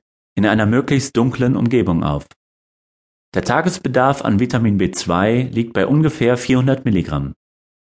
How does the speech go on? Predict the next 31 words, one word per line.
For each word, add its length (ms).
Um 140
diesen 260
zu 140
decken, 420
ist 180
es 160
ratsam, 600
diese 220
Menge 260
an 160
Vitamin 400
B 140
zwei 600
nicht 300
nur 100
durch 220
Vitamintabletten 720
aufzunehmen, 720
da 120
dies 340
im 140
Extremfall 1000
durch 280
Einnahme 500
über 200
eine 200
lange 260
Zeit 260
hinweg 420
zu 140
Vergiftungserscheinungen 1200